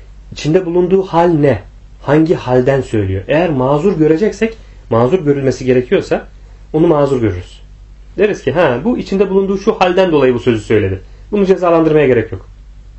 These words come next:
Onu mazur görüyorum, geçiyor, affedersin." Ama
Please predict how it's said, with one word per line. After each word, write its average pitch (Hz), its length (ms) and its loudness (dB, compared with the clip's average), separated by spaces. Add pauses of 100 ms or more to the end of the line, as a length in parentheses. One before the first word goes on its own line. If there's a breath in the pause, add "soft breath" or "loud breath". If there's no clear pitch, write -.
(380)
Onu 165 160 0
mazur 127 300 2
görüyorum, 104 400 -4
geçiyor, 120 380 -4
affedersin." 101 500 -4 (1000 soft breath)
Ama 131 420 0